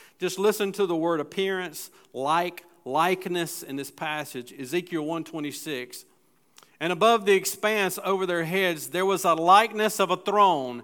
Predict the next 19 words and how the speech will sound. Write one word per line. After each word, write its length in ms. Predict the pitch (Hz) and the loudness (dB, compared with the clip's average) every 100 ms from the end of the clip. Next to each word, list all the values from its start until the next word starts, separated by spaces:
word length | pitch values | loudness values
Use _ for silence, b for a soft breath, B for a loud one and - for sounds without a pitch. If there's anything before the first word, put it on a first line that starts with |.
| B B B | B B B
in 180 | 185 202 | -2 2
appearance 760 | 175 - 233 269 208 139 - - B - | 2 2 2 4 4 0 -6 -10 B 0
like 400 | 160 185 196 - | 6 6 6 0
sapphire, 760 | - 208 208 202 139 120 117 120 | -2 0 0 2 2 2 0 -4
and 160 | 151 | -6
seated 420 | 165 - 226 226 208 | -4 0 0 2 0
above 360 | 160 190 196 | 4 4 4
the 120 | 170 | 2
likeness 1160 | 156 170 202 202 - - _ _ - 165 165 - B - | 2 4 4 4 -4 -20 _ _ -4 -2 -2 -6 B -8
of 120 | 160 | -4
a 60 | 185 | -4
throne 520 | 175 165 156 156 147 B - | 0 2 2 0 -4 B -2
was 220 | 175 180 | 0 2
a 100 | 165 | 2
likeness 680 | 160 180 208 220 202 202 190 | 6 8 8 4 0 0 0
with 180 | 190 | 0
a 80 | 190 | 0
human 420 | 165 190 190 180 | 0 0 0 -4
appearance. 880 | 165 147 - 240 208 156 131 - - | -6 -8 -2 0 0 -2 -6 -12 -16